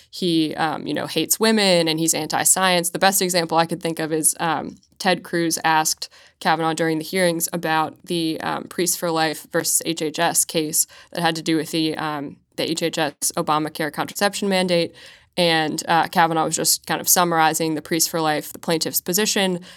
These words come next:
that emergency contraception, um, can induce abortion.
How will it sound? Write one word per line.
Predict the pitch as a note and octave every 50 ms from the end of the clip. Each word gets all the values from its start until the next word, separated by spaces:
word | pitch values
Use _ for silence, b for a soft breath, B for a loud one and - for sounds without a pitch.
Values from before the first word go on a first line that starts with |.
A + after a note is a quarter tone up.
| B B B
that | - F3 E3+ D#3 E3 F3
emergency | E3 E3 E3 E3 E3+ E3+ - E3
contraception, | E3 E3+ D#3+ D3 - D#3+ - E3+ D#3+ - - E3+ D#3+ D#3 D#3 D3+ - _ - D#3
um, | D#3 E3 - - - - -
can | - F3 E3
induce | D#3+ D#3 D#3+ - D#3+ -
abortion. | - D#3 - G#3 G#3+ G#3 - D3+ C#3+ C3+